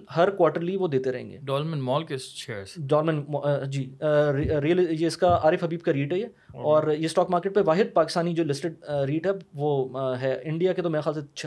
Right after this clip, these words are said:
Speaker 1: چھ سات ریٹس لسٹڈ ہوں گے، پاکستان میں صرف ایک ریٹ لسٹڈ ہے اس وقت۔ I am، I might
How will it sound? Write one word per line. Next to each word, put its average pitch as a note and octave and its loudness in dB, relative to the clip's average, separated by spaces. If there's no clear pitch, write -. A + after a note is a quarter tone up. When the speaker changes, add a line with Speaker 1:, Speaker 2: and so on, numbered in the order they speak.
Speaker 1:
چھ D#3 -4
سات D#3 0
ریٹس C#3 -6
لسٹڈ C#3+ -4
ہوں C#3+ 0
گے، F3+ -6
پاکستان E3+ 2
میں G3+ 2
صرف G#3 2
ایک F3+ 4
ریٹ D3 -2
لسٹڈ C#3+ -4
ہے E3+ 0
اس D3+ -6
وقت۔ C#3+ -8
I F3 6
am، F#3 4
I F#3+ 0
might F#3+ 4